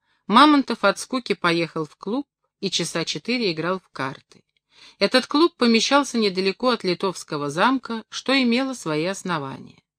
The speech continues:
В Литовском замке, по слухам, жил палач, тот самый, который повесил Каракозова.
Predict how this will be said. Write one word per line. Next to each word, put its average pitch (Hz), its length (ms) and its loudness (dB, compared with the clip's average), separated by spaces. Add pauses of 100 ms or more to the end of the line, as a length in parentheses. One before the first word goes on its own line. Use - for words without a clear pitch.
(380)
В - 20 -4
Литовском 254 680 4 (140)
замке, 262 480 0
по 175 180 0
слухам, 254 420 -4
жил 240 240 -4
палач, 160 800 -2
тот 185 220 0
самый, 285 400 0
который 170 420 -4
повесил 208 580 -4
Каракозова. 143 800 -10